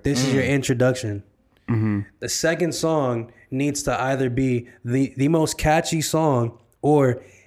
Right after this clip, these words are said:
Speaker 1: it needs to be your best song on the, on the tape so that it could be potentially a single. 'Cause usually how,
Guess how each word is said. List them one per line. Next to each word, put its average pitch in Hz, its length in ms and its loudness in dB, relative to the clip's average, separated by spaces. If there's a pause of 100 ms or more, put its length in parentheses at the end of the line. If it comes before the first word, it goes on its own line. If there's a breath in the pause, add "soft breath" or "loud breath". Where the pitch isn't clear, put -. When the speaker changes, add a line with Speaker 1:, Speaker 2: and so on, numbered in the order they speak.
(100)
Speaker 1:
it 135 100 -4
needs 143 320 -2
to 139 80 -2
be 123 400 0 (640)
your 131 140 -4
best 139 300 0
song 139 260 -2
on 127 120 -2
the, 120 200 -6 (100)
on 127 120 -4
the 123 80 -2
tape 120 400 -4 (640)
so 147 240 0
that 120 300 0
it 139 100 -2
could 135 200 -2
be 120 440 0 (140)
potentially 127 640 -2 (120)
a 107 80 -6
single. 127 400 -2 (260 loud breath)
'Cause 131 220 -6
usually 165 440 0
how, 135 360 -2